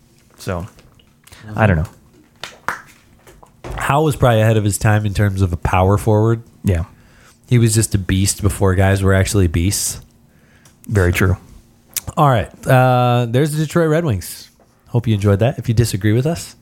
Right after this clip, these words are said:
Speaker 2: at O T Hockey Talk on Twitter. And, uh, you can, you can blast Justin for his pick.
Speaker 1: Go right
Speaker 2: Is
Speaker 1: ahead.
Speaker 2: Yzerman better than Howe? If you agree with that, we, <laughs> I'd love to know. Uh, argue that.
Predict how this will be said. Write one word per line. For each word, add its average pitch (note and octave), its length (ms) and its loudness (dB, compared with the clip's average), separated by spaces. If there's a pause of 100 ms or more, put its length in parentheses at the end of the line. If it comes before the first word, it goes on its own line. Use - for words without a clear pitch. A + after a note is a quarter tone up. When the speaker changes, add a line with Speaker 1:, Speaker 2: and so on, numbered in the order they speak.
(600)
Speaker 2:
at C3+ 160 2
O C#3+ 80 2
T C#3 160 -2
Hockey C3 340 0
Talk G2 260 -2
on F#2+ 180 -6
Twitter. B2 380 -2 (640)
And, G2 320 0
uh, G#2 100 2
you G#2 180 2
can, C3 300 -6 (120)
you A#2+ 140 -2
can D#3+ 140 -2
blast C#3 320 2
Justin G2 380 0
for F#2 140 0
his F2 140 2
pick. A2 260 0 (220)
Speaker 1:
Go G2 160 2
right G2 220 6
Speaker 2:
Is C#3+ 100 4
Speaker 1:
ahead. E3+ 180 4
Speaker 2:
Yzerman F3+ 240 -2
better F3 180 2
than E3+ 140 0
Howe? F3 320 -2 (460)
If C3+ 160 -2
you G#3+ 140 -2
agree F#3 200 0
with E3+ 140 0
that, A#2+ 200 0
we, C3+ 200 -2
<laughs> - 20 -16
I'd C3 260 -2
love A2+ 200 0
to G#2 80 -4
know. F#2 360 0 (460)
Uh, F2 340 -2 (380)
argue B2+ 340 0
that. D#2+ 300 -2